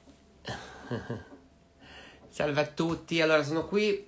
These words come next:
per augurarvi buon Natale a tutti, ma ancor prima voglio presentarvi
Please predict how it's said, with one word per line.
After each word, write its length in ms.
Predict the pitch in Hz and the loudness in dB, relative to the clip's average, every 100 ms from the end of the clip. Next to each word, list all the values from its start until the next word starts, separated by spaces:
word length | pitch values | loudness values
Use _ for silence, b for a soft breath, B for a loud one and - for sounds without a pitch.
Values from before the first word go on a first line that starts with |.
| - | 0
per 160 | 147 151 | 4 6
augurarvi 580 | 151 180 180 170 147 | 6 6 6 6 4
buon 220 | 139 147 151 | 4 6 6
Natale 260 | 147 170 | 6 6
a 160 | 156 - | 4 2
tutti, 640 | 190 214 226 - 220 220 135 | 2 2 2 0 2 2 2
ma 240 | 139 139 | 2 2
ancor 360 | 135 139 156 143 | 2 2 2 0
prima 440 | 165 190 175 156 151 B B B B B - | 2 4 6 4 2 B B B B B 4
voglio 320 | 143 165 151 | 8 8 6
presentarvi 920 | 151 160 147 170 160 151 151 156 | 4 2 4 6 6 4 2 2